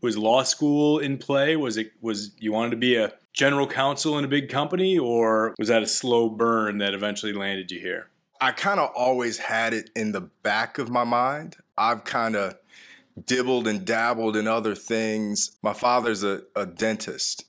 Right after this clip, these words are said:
Speaker 2: And so I, I, there was a time when I thought maybe I would dabble in, n-, not necessarily dentistry, but maybe in, in medicine to some, some degree. I got to school and I just really enjoyed the business side of things more than the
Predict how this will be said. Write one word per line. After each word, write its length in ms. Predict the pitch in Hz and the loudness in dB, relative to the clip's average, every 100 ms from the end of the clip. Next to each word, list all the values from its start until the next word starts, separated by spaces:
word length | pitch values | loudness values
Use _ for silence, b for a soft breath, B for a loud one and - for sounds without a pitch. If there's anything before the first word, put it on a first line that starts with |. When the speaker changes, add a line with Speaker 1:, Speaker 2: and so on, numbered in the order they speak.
| - | -8
Speaker 2:
And 100 | 117 | -2
so 120 | 127 | 2
I, 180 | 120 120 - | 2 0 0
I, 200 | 117 117 | -2 -2
there 180 | 123 127 | 0 0
was 140 | 117 | 2
a 60 | 113 | 0
time 300 | 160 160 143 | 2 2 2
when 120 | 123 | 2
I 80 | 113 | 0
thought 340 | - 123 107 | 2 2 2
maybe 320 | 113 120 120 | 0 -2 0
I 80 | 113 | 2
would 240 | 110 104 92 _ _ | 2 -2 -6 _ _
dabble 380 | 120 113 110 107 | 0 0 0 -4
in, 260 | 101 95 - | -4 -6 -8
n-, 360 | 113 120 131 | -6 -6 -2
not 200 | 131 135 | -2 0
necessarily 600 | 131 127 117 120 123 123 | -2 -2 -2 0 0 0
dentistry, 480 | 107 117 120 - 120 | -2 -2 -2 -4 -4
but 160 | 107 101 | -2 -2
maybe 340 | 113 113 110 | -2 -2 -2
in, 180 | 104 101 | -4 -6
in 160 | 110 107 | -4 -2
medicine 500 | 110 113 - - 117 | -2 -2 -6 -8 -10
to 80 | 110 | -6
some, 420 | - 117 117 107 - | -2 -2 -2 -6 -12
some 280 | - - 120 | -6 -4 -2
degree. 460 | 113 113 120 127 123 B B B B B - | -2 -2 -2 -4 -8 B B B B B -4
I 140 | 110 | -4
got 340 | 98 120 120 - | 0 0 0 -2
to 120 | 113 | -4
school 760 | - - 123 120 117 113 110 - | -2 -2 0 2 2 2 0 -4
and 380 | 113 107 104 104 - | -4 -2 -2 -4 -4
I 140 | 110 110 | -2 -2
just 240 | 110 - | -2 -4
really 380 | 104 117 123 117 | -2 0 0 -2
enjoyed 720 | 107 92 107 107 107 101 92 _ - | -2 -2 -2 0 0 -2 -6 _ -6
the 100 | 104 | -4
business 640 | 87 85 117 110 104 87 | -6 -2 -2 0 -2 -2
side 380 | - 98 98 98 | 0 2 2 0
of 120 | 95 | -4
things 520 | - 104 98 95 92 | -6 -4 -2 -2 -4
more 300 | 95 98 101 | -2 0 0
than 240 | 98 95 92 | 0 -4 -2
the 280 | 90 87 | 0 -2